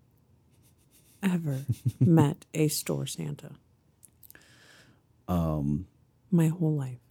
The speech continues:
Speaker 2: apparently, at these stores, children can take pictures on Santa's lap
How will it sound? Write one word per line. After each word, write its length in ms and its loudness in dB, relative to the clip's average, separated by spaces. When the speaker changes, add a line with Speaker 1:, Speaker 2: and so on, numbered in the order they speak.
Speaker 2:
apparently, 800 4
at 140 -4
these 180 -2
stores, 840 -2
children 540 4
can 180 2
take 260 -2
pictures 600 -2
on 180 -2
Santa's 520 -2
lap 340 -4